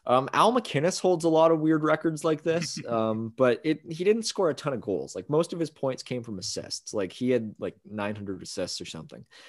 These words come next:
Speaker 1: Uh, so that's why he's so high up on the Flames all-time scoring leaderboard. Um, thinking of other guys who score a lot of goals, like you said, former Flame. And so that eliminates guys like Backlund, who were currently on the Flames. And even either way, Backlund, you know, hasn't played long enough to score twenty-eight shorties.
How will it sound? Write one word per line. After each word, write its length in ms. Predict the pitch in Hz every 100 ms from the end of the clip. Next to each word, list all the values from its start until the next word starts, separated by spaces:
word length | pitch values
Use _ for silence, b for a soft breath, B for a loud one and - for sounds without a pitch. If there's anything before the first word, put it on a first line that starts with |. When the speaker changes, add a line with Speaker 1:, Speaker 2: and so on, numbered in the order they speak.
| B B -
Speaker 1:
Uh, 180 | 90
so 120 | 170 120
that's 220 | 135 135
why 140 | 127
he's 180 | 113 110
so 140 | 120
high 240 | 107 107 107
up 160 | 95 104
on 140 | 95
the 60 | 95
Flames 580 | - 101 98 95 -
all-time 340 | - 95 90 85
scoring 360 | - 113 107
leaderboard. 540 | 95 85 87 82 82 95 B B B B B -
Um, 460 | 123 127 131 127 -
thinking 320 | 185 254 196
of 100 | 135
other 140 | 131
guys 240 | 139 131 -
who 80 |
score 300 | 120 - 120
a 40 | 113
lot 140 | 104
of 80 | 98
goals, 180 | 90 92
like 180 | 131 156
you 100 | 151
said, 200 | 180 147
former 460 | - 156 160 143
Flame. 420 | - 98 87 82 - b b b _
And 460 | 117 113 113 110 104
so 140 | -
that 220 | 131 160 151
eliminates 420 | 143 131 127 -
guys 240 | 123 120
like 180 | 107 -
Backlund, 720 | 127 123 123 131 123 123 123 -
who 200 | 113 107
were 240 | 104 98
currently 320 | 95 123 123 110
on 60 |
the 40 | 104
Flames. 200 | 113 147
And 60 |
even 180 | 170 127 -
either 220 | 160 127
way, 240 | 113 110
Backlund, 580 | 104 110 107 110 101 98
you 80 | 98
know, 60 |
hasn't 380 | 90 104 95 90
played 240 | - 90 87
long 240 | 87 85
enough 180 | 87 90
to 80 | -
score 160 | 92
twenty-eight 580 | 85 113 101 95 85 80
shorties. 540 | - 92 90 92 95